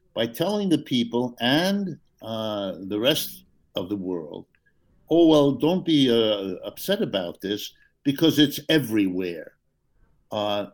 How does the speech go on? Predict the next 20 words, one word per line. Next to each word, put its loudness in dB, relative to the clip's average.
that's -2
a 4
lie. -2
I -8
mean, -6
they 2
know 4
that -8
that's -8
not -12
true -8
for -2
the 2
same 4
reason 2
I -2
do. -2
There -2
are, 2
uh, -12